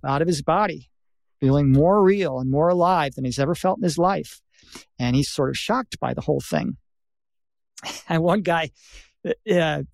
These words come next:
he was a big fan of the Apostle Peter. And so when he got to heaven, Peter met him.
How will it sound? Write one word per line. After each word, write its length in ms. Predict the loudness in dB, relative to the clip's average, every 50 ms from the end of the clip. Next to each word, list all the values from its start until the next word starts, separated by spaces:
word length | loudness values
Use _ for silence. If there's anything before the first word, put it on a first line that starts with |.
| _ _
he 180 | 0 2 4
was 140 | 4 4 2
a 60 | 2
big 200 | 0 0 -2 0
fan 260 | 0 0 0 0 0 -2
of 100 | -2 -4
the 100 | -6 -8
Apostle 480 | -4 -2 -2 -2 -2 -2 -4 -8 -10 -6
Peter. 360 | 0 2 2 2 2 0 -4 -8 -16 _ _ _ _ _ _ _ _ _ _ _
And 80 | -2 -2
so 140 | 0 0 0
when 100 | 2 2
he 40 | 2
got 200 | 0 0 0 -2
to 60 | -2
heaven, 360 | -2 -2 -2 -4 -6 -8 -8 -10 _ _ _ _
Peter 260 | 2 2 4 4 4
met 200 | 2 0 -4 -6
him. 160 | -8 -12 -14